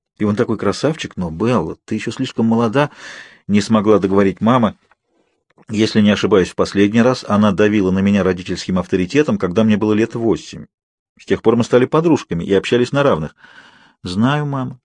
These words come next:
«Не беспокойся, это всего лишь роман».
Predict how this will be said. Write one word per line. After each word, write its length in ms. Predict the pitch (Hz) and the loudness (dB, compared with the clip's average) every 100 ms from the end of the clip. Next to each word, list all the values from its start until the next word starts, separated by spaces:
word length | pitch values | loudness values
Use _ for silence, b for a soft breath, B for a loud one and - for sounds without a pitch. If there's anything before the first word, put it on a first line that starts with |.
| _ _ _ _ _ _ _ _ _ _ _ - | _ _ _ _ _ _ _ _ _ _ _ -6
«Не 100 | 90 | -4
беспокойся, 560 | 107 - 156 147 131 | -2 -4 -2 -2 -2
это 140 | 123 117 | -4 -6
всего 220 | - 143 | -4 -2
лишь 180 | 175 143 | -4 -2
роман». 420 | 127 117 107 110 | -2 0 -2 -6